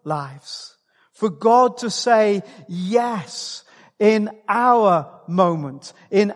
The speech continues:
our time. Fulfilled among us. Fulfilled with us.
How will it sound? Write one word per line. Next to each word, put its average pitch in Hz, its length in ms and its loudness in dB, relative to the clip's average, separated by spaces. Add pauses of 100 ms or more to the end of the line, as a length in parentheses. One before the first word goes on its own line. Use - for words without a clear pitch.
(100)
our 220 560 0 (300)
time. 139 540 -10 (1160)
Fulfilled 185 1080 -8 (960)
among 202 480 -4
us. - 560 -16 (440)
Fulfilled 180 840 -8 (640)
with 175 380 -6
us. - 560 -14